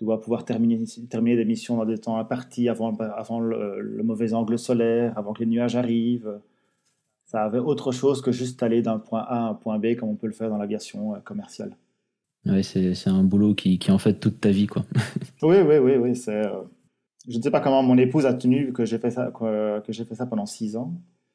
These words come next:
Speaker 2: Eh bien, chapeau à elle. <laughs>
Speaker 1: Oui, oui, chapeau à elle.
Speaker 2: Euh, bah, c'est des, des super aventures et ça nous a un petit peu inspiré pour le, le segment de questions-réponses rapides que je te propose, euh,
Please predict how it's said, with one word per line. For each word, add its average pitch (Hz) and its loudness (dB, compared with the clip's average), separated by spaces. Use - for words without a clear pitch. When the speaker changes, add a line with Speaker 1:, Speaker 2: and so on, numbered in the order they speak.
Speaker 2:
Eh 92 2
bien, 95 6
chapeau 107 4
à 98 4
elle. 107 2
<laughs> 127 4
Speaker 1:
Oui, 123 6
oui, 117 2
chapeau 123 2
à 110 4
elle. 120 2
Speaker 2:
Euh, 107 6
bah, 107 8
c'est 110 4
des, 110 6
des 107 6
super 139 4
aventures 127 4
et 101 4
ça - 2
nous 107 8
a 107 6
un 104 6
petit 110 2
peu 131 2
inspiré 127 4
pour 101 2
le, 95 4
le 98 2
segment 110 4
de 98 4
questions-réponses 107 4
rapides 135 2
que 95 4
je - -6
te - -2
propose, 95 2
euh, 104 2